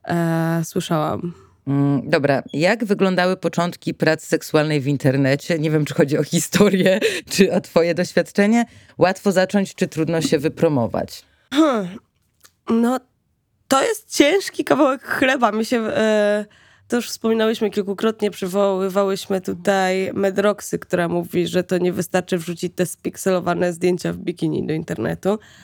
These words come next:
Speaker 1: A mój początek pracy w internecie gdzieś tam przypada na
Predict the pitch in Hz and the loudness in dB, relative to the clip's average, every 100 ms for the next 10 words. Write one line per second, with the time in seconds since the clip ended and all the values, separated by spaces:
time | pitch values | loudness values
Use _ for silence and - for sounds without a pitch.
0 | - - _ _ _ - 185 185 180 175 | -20 -20 _ _ _ -4 0 0 0 -2
1 | 170 - _ 220 220 220 214 214 202 185 | -2 -6 _ 0 0 0 -4 -2 -4 -4
2 | 202 202 196 185 180 185 190 185 175 175 | -2 -2 -2 -4 -2 0 -2 -2 -6 -6
3 | - 180 - 170 180 170 175 170 165 165 | -4 -6 -6 -6 -2 -2 0 0 0 -2